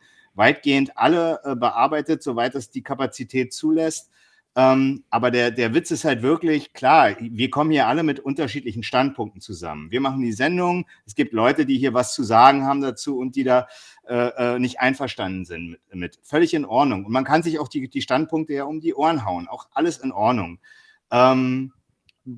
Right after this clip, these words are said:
nur wichtig ist, dass man dann halt vielleicht noch mal einen Schritt zurückgeht immer, wenn man, wenn man den anderen,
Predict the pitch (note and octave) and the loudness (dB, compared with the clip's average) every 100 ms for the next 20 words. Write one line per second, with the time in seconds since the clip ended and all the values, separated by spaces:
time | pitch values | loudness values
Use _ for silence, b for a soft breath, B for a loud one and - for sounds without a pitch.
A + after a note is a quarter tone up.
0 | - A#2+ _ C3 D#3+ D#3+ F3 - F3 E3 | -18 -20 _ 2 2 4 2 2 -10 -4
1 | E3+ - C3+ B2+ C#3+ C3 B2 C#3+ D3+ - | -4 -2 -6 -2 -2 0 0 -2 -4 -2
2 | B2+ C3 D#3+ C#3 C3 - D#3+ - A#2+ E3+ | 0 0 0 0 0 -2 -4 -4 -2 -2
3 | - B2+ - A2+ B2 C#3 B2+ B2+ C3+ B2+ | 0 0 -2 -2 2 2 2 0 0 -2
4 | A2+ B2+ C3+ C3 A#2 A2 A#2+ D3 D3+ D3+ | -4 -2 0 0 -2 -2 -4 -2 -2 -2